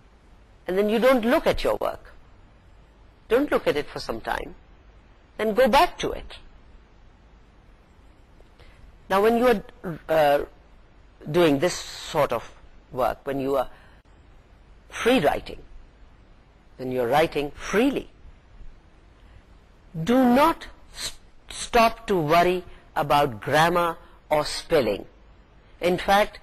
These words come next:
at this stage, this should be far away from your mind. You should not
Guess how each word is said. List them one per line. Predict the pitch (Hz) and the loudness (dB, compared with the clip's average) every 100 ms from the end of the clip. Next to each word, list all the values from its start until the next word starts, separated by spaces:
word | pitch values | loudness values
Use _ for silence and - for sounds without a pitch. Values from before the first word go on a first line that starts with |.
| - - - | -20 -16 -4
at | 170 | 0
this | 170 196 | 2 0
stage, | - 185 175 170 - - - - | 0 2 4 2 -6 -20 -20 -14
this | 175 180 226 | -2 2 2
should | - 190 147 | 2 0 0
be | 147 156 151 - - - | 0 0 -2 -8 -20 -20
far | - - 208 240 202 | -16 0 4 6 4
away | 123 120 120 - - - | 4 2 0 -10 -20 -6
from | 147 131 | -2 0
your | 131 113 | 0 0
mind. | 110 90 - - - - - | -2 -6 -10 -18 -20 -20 -6
You | 180 | -4
should | - 170 135 | -2 -2 -2
not | 139 156 226 - | -2 2 2 0